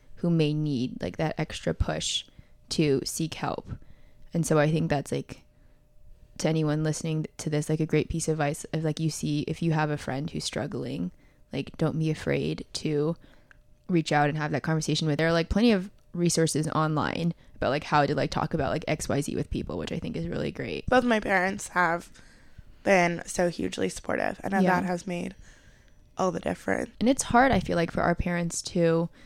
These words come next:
Speaker 1: um, recognize the importance of mental health, because that's not something that was, you know, normalized during their time. So I think it's really impressive that both of your parents were able to,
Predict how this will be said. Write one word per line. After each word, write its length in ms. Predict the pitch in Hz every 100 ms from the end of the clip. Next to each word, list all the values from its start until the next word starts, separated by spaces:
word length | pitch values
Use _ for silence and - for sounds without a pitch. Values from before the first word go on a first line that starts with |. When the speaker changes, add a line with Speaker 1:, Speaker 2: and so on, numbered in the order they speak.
| - - - - - -
Speaker 1:
um, 460 | 180 156 156 - - -
recognize 480 | 175 170 170 160 160
the 80 |
importance 320 | 165 - 160 165
of 100 | 165
mental 600 | 165 165 160 160 170 180
health, 400 | 185 175 175 -
because 240 | - 175
that's 200 | 165 -
not 120 | 170
something 260 | - 170 170
that 160 | 165 156
was, 460 | 165 160 165 - -
you 120 | 170
know, 340 | 156 156 175 - - - - - - - -
normalized 680 | 160 160 160 165 165 - - - -
during 240 | - 165 165
their 160 | 160
time. 480 | 165 165 165 175 202 - - - -
So 340 | - 165 160
I 120 | 165
think 200 | 165 170
it's 140 | 170 170
really 220 | 165 165
impressive 500 | 165 165 160 165 160
that 340 | 160 160 -
both 160 | 165 156
of 60 |
your 100 | 165
parents 360 | 160 160 160 -
were 80 | 165
able 380 | 165 160 165 160
to, 480 | - 165 160 165